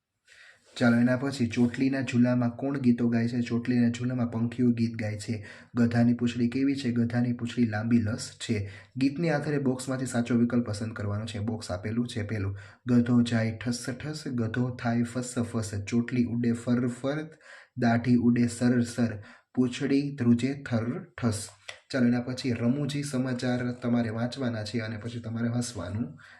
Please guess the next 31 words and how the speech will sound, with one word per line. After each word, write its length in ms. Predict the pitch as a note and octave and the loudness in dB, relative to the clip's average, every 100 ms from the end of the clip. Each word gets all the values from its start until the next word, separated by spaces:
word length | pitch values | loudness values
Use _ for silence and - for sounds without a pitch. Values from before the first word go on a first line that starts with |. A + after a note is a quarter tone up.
| _ | _
રહેશે. 580 | A2+ G#2 G2+ - G#2+ G2+ _ _ _ _ _ _ _ _ _ _ - - - - - | -6 -4 -4 -6 -10 -12 _ _ _ _ _ _ _ _ _ _ -20 -20 -20 -20 -14
"ગોરીઓ 600 | B2+ B2+ C3+ C#3+ D#3+ E3+ | -8 0 4 4 4 2
ગુમ", 520 | D#3+ C#3+ D3+ B2 A#2 - | 2 2 4 6 6 2
અ, 200 | B2 A#2 | -4 0
વાર્તામાં 640 | A#2+ B2 - D3+ D3 C#3 | 0 0 0 -2 -2 0
તમને 260 | B2+ B2 | 0 2
ક્યારે 280 | A#2 B2+ C#3+ | 0 -2 -2
હસવું 440 | A2+ A#2+ - B2+ A#2+ | 0 -2 -2 2 4
આવ્યું 180 | A#2+ | 4
તે 120 | G#2 A2+ | 2 2
લખવાનું 440 | A#2+ - G#2+ G#2 | 0 0 -4 -4
છે. 220 | G#2+ G2+ | -4 -4
ત્રણ 260 | C3 C3 A#2+ | -2 0 2
વસ્તુ 280 | A#2 - A2 | 2 0 -4
એવી 140 | A2 | -4
લખવાની 560 | G#2+ G#2 A2+ A2+ C#3+ D3+ | -4 -8 -6 -4 -4 -4
છે. 340 | B2+ G#2+ - - - - - | -4 -4 -6 -18 -20 -20 -6
છેલ્લે 320 | - C3+ C3+ | 2 4 4
ગોરીઓ 340 | B2 B2+ B2+ B2 | 4 4 6 6
મળ્યો 300 | B2 B2 A#2 | 6 6 4
ત્યારે 320 | A#2+ A#2 B2 | 4 0 2
હસવું 380 | B2 A#2+ B2+ B2 | 0 0 0 2
આવ્યું, 300 | B2+ B2+ B2+ | 2 -2 -4
સોમાભાઈએ 680 | - A#2 B2 B2 A#2 A#2+ A#2+ | -2 2 2 2 2 4 4
કોપટી 480 | - A#2 - A#2+ | 2 -2 2 4
નીચે 260 | A#2 A#2+ A#2 | 4 4 0
જોયું 260 | A#2+ A#2 G2 | 0 -2 -2
ત્યારે 240 | A2 A#2+ | -2 0
હસવું 360 | A#2+ A#2+ C3 B2 | 0 0 2 2
આવ્યું 280 | B2+ B2 B2 | 2 0 0
અને 340 | C3 A2 | 0 0